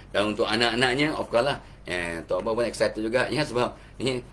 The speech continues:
dia, Tok Abah dah tua-tua ni bergeng, berkawan dengan Didi and Friends. Sebab tu, tu ada gambar Tok Abah. Didi and Friends ni untuk apa? Excel Plus Coklat ni. Dah ratus ribu dah. Ya, anak-anak yang, yang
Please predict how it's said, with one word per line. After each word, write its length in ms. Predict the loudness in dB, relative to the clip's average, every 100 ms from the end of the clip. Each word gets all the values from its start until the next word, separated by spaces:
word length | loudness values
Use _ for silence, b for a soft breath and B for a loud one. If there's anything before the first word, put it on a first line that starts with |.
| -8
dia, 240 | 0 0 2
Tok 160 | 2
Abah 180 | 4 6
dah 60 | 4
tua-tua 320 | 2 0 0
ni 160 | 0 -2
bergeng, 560 | 2 2 4 4 4
berkawan 400 | 2 2 2 2
dengan 240 | 2 2 0 B B -4
Didi 580 | 0 0 0 -2 -2 -2
and 220 | -2 -2
Friends. 500 | -2 0 0 -2 -2
Sebab 220 | -4 -2
tu, 80 | 0
tu 80 | 2
ada 100 | 2
gambar 240 | 0 -2
Tok 140 | -2 -2
Abah. 140 | -4 -8 B B -4
Didi 500 | 0 0 -2 -4 -4 -2
and 160 | -4
Friends 440 | -2 0 0 0 -2
ni 40 |
untuk 320 | -2 4 4
apa? 220 | 6 2 0 B B B
Excel 300 | -4 2 2
Plus 140 | 4 0
Coklat 340 | 0 0 2
ni. 260 | 0 -4 -6
Dah 240 | -4 -4 -4 B -2
ratus 300 | -2 0 -2
ribu 320 | -2 0 0
dah. 100 | 0 -6 B B
Ya, 400 | -4 -2 -2 -4
anak-anak 480 | -4 -4 -2 -4 -2
yang, 240 | -2 -4 -4
yang 100 | -6